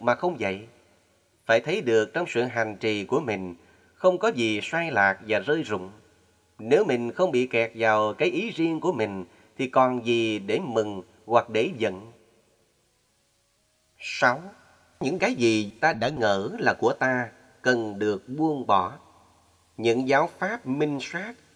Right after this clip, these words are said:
cần phải nắm lấy để hành trì. Nếu tha thiết muốn có lợi ích chân thật thì mình sẽ đạt được tuệ giác về không. Bởi vì nhìn vào các pháp và thấy được tướng không của chúng, cho nên mình biết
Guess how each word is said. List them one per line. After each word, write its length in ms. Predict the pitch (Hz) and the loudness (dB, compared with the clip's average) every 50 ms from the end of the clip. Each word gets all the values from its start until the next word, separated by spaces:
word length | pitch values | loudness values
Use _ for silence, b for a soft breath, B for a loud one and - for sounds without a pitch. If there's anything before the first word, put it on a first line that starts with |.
| _ _ | _ _
cần 280 | - 123 117 113 110 101 | -2 0 0 0 -2 0
phải 120 | - 120 131 | 0 2 2
nắm 180 | 135 139 165 | 2 0 -2
lấy 320 | 165 139 131 143 180 220 254 - _ _ - | -2 -2 -2 -2 -4 -8 -12 -16 _ _ -4
để 140 | 110 120 156 | -2 -2 0
hành 280 | 135 123 110 107 98 - | 0 -4 -6 -6 -6 -4
trì. 240 | 107 104 98 95 - - - - _ _ _ _ _ _ _ _ - | -4 -4 -2 -4 -6 -10 -18 -20 _ _ _ _ _ _ _ _ -2
Nếu 320 | 113 120 131 139 139 135 131 | 0 2 4 4 2 2 0
tha 220 | - 139 135 135 | 0 0 0 0
thiết 260 | 135 - 160 180 220 220 b b b b b b | 0 -2 -4 -4 -4 -4 b b b b b b
muốn 300 | - 127 139 156 165 160 | 0 2 2 4 2 2
có 120 | - 185 208 | 2 4 4
lợi 160 | 170 117 110 | 6 6 4
ích 220 | - 190 190 - | 4 2 0 0
chân 200 | - 170 170 165 - | 0 0 0 0 0
thật 220 | - 107 101 98 98 - - - - _ _ _ _ | 0 0 0 0 -2 -8 -18 -20 -20 _ _ _ _
thì 120 | - 135 | -2 0
mình 280 | 131 127 127 127 127 123 113 | 2 2 2 2 2 0 -2
sẽ 180 | - - 147 | -2 -4 0
đạt 220 | 165 143 117 113 123 | 4 4 4 4 4
được 200 | 120 113 110 - | 0 -2 0 2
tuệ 200 | 113 113 107 113 | 2 4 4 2
giác 360 | 123 123 127 170 190 233 247 - | 0 -2 -4 -6 -6 -6 -10 -6
về 220 | 113 110 110 104 | -2 0 0 0
không. 300 | 95 - - 131 127 127 120 - - _ _ _ _ _ _ _ _ | -2 -4 -6 -6 -6 -6 -10 -16 -20 _ _ _ _ _ _ _ _
Bởi 220 | - 120 127 156 190 135 | 0 2 2 2 4 4
vì 400 | 131 123 120 120 117 110 107 - | 4 6 6 6 4 2 0 -2
nhìn 380 | - 117 135 131 123 120 113 107 | 0 0 0 2 0 -2 -2 2
vào 260 | 117 117 113 107 104 | 4 4 4 4 2
các 220 | 98 - 165 190 - - | 0 -2 -2 -2 -2 -2
pháp 240 | 190 190 220 240 b b b b b b b | -2 -2 -2 -4 b b b b b b b
và 180 | - 120 127 123 | 0 2 2 2
thấy 220 | - 135 160 214 | 4 2 2 4
được 260 | 190 135 113 98 - - | 4 4 2 2 0 -2
tướng 180 | 139 147 196 - | -2 -2 -2 -6
không 380 | - - 160 151 151 147 143 131 | -4 0 0 0 0 0 -4 -4
của 160 | - 107 107 104 | -4 -4 -4 -2
chúng, 300 | - 135 131 165 196 233 247 b b b b b b _ | -4 -6 -6 -6 -8 -14 -16 b b b b b b _
cho 100 | 147 147 | 4 4
nên 300 | 139 135 135 131 127 117 | 6 6 2 0 0 2
mình 320 | 117 113 110 110 107 101 | 2 0 0 0 -6 -6
biết 140 | 101 147 220 | -4 -4 -6